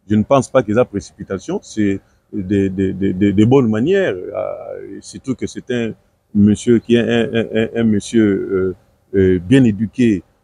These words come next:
à, à, à l'aniper situation normale, ndenge makambo s'est déroulé. Eh, quoi de plus normal, il y a coupé ça, bah, félicitations. Donald Trump, c'est parmi les gens, oyo, eh, eh, a, a, a souhaité, bah, makambo mingi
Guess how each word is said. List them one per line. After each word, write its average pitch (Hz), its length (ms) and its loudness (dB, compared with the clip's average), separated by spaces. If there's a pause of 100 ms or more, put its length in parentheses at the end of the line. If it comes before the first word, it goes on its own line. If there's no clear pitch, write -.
(200)
à, 101 640 0
à, - 20 6
à 101 40 2
l'aniper 123 520 4
situation 117 560 -4
normale, 123 800 0
ndenge 120 500 0 (320)
makambo 101 360 0
s'est 98 140 -6
déroulé. 98 520 0 (400)
Eh, 95 240 -4 (140)
quoi 127 100 4
de 113 80 2
plus 113 200 0
normal, 107 340 2
il 107 60 0
y - 20 0
a 95 60 -4
coupé 98 260 -4
ça, 107 180 0
bah, 104 100 0
félicitations. 113 840 -8 (180)
Donald 107 300 -2
Trump, 110 280 0 (400)
c'est - 220 -8
parmi 110 380 4
les 101 160 0
gens, 117 400 0
oyo, 98 600 0 (540)
eh, 95 540 0
eh, 95 260 -2
a, 92 120 2
a, 98 340 2
a 101 40 -2
souhaité, 120 600 2
bah, 104 160 -4
makambo 104 420 -2
mingi 110 480 0